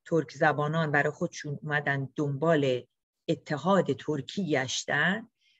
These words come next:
و کردها رو هم از اون ور، از پشت یک، اه، دستکاری‌هایی می‌کردن که تحریکاتی انجام می‌دادن که اونها هم آغاز کنن به این که ما می‌خوایم کشور ترکای،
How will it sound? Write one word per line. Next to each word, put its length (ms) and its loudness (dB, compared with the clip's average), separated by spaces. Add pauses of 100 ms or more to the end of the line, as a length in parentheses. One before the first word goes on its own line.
(100)
و 140 4 (180)
کردها 400 4
رو 80 8
هم 180 4
از 160 -2
اون 120 0
ور، 300 0 (1000)
از 200 -2
پشت 480 -2 (100)
یک، 360 -2
اه، 120 0
دستکاری‌هایی 960 0
می‌کردن 680 -4
که 280 0 (500)
تحریکاتی 680 -2
انجام 400 -2
می‌دادن 520 -4
که 160 -10
اونها 360 -2
هم 120 -8
آغاز 420 0
کنن 300 -6
به 80 -6
این 160 -6
که 120 -10
ما 240 -2
می‌خوایم 440 -6
کشور 560 -2 (380)
ترکای، 500 2